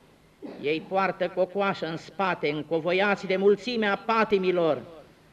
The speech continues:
înfășurați de legături, de lanțuri, de vrăjmașul diavol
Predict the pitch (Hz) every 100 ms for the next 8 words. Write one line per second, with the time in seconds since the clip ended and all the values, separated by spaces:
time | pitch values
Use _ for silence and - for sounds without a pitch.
0 | - - - - _ - 202 202 220 220
1 | 220 233 247 214 226 233 233 220 240 254
2 | 277 254 240 233 262 269 247 - 214 160
3 | 117 104 - - - 202 208 226 185 190
4 | 220 233 - 190 170 160 196 196 175 170
5 | 131